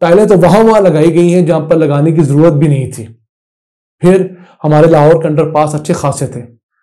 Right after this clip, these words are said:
उनकी टाइलें उखाड़ कर वहां पर लाइटें लगा दी गई, उनमें से अक्सर लाइटें खराब भी हो गई। लेकिन एक दफा अस्पतालों का जो makeover है, जो उनकी शक्ल और सूरत है, वो बेहतर जरूर हुई है। हम उम्मीद करते हैं कि अब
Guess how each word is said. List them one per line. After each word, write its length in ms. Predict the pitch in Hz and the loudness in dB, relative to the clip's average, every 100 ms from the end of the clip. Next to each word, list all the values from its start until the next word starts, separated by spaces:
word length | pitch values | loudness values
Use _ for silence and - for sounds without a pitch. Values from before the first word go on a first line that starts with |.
| _ - | _ -2
उनकी 260 | 190 190 | 0 2
टाइलें 340 | 175 156 165 202 | 0 0 2 2
उखाड़ 380 | 190 151 165 180 | 0 0 0 0
कर 340 | 165 113 - - - | -4 -6 -12 -16 -4
वहां 120 | 160 | -2
पर 120 | 156 | 0
लाइटें 260 | 143 139 180 | 0 2 2
लगा 220 | 175 151 | 2 2
दी 140 | 147 156 | 0 0
गई, 140 | 190 | 2
उनमें 220 | 190 175 | 2 0
से 120 | 165 | 0
अक्सर 240 | 175 - 160 | -4 -2 0
लाइटें 260 | 147 151 | 0 0
खराब 280 | - 147 127 | 0 -2 -2
भी 80 | 139 | -4
हो 120 | 120 | -6
गई। 160 | 110 117 - - _ _ _ 185 | -8 -12 -16 -20 _ _ _ 0
लेकिन 440 | 190 302 - - _ 196 | 2 2 0 -10 _ 0
एक 200 | 233 190 | 0 2
दफा 280 | 190 - 175 | -2 0 -2
अस्पतालों 840 | 185 147 - - - 131 151 156 | -4 -8 -12 -10 -6 -4 -2 -4
का 160 | 147 131 | -6 -6
जो 140 | 139 127 127 | -6 -4 0
makeover 500 | 196 - 160 139 117 | 0 2 0 0 -2
है, 280 | 107 - - | -6 -12 -12
जो 140 | 127 | -8
उनकी 200 | 160 165 | -6 -6
शक्ल 300 | 156 170 - | -8 -8 -2
और 60 | 180 | -2
सूरत 320 | - 185 - | -2 -6 -4
है, 60 | 160 | -4
वो 60 | |
बेहतर 320 | 123 120 127 104 | -4 -6 -8 -6
जरूर 240 | 117 110 | -4 -4
हुई 180 | 110 107 | -6 -10
है। 220 | 107 - _ _ _ _ _ _ - | -14 -18 _ _ _ _ _ _ 0
हम 60 | |
उम्मीद 300 | 156 202 - | 2 2 0
करते 260 | 190 185 196 | -4 -2 -4
हैं 120 | 196 | -2
कि 300 | 196 190 - | -2 -2 -2
अब 240 | 185 - | -4 -4